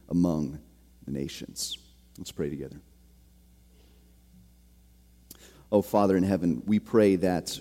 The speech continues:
we would not be the ones who are falling into the same trap as these Israelites,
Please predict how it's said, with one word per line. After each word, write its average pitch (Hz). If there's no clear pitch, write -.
we 101
would 101
not 92
be 101
the 92
ones 92
who 95
are 87
falling 98
into 92
the 87
same 95
trap 92
as 87
these 90
Israelites, 85